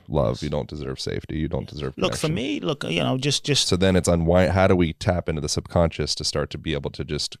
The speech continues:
Speaker 1: come into honesty with the stories that we're, that we're playing?
Speaker 2: Like, I, I, I was someone who always had to have things be hard.
Speaker 1: Sure.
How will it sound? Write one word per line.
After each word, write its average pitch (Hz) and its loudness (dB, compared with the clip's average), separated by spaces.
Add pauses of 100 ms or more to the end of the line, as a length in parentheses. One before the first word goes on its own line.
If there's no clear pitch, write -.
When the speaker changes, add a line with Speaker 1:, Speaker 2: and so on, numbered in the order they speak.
Speaker 1:
come 90 0
into 76 -4 (720)
honesty 82 -4
with 71 -8
the - -8
stories 67 -6
that - -8
we're, 65 -6
that - -14
we're - -8
playing? 76 -8 (320)
Speaker 2:
Like, 107 -2
I, 113 2
I, 127 0
I - 4
was 131 4
someone 110 2
who 98 -4 (400)
always 113 2
had 104 -2 (100)
to 95 -2 (1600)
have 98 -2
things 92 0
be 87 -2
hard. 73 -8 (920)
Speaker 1:
Sure. 104 -4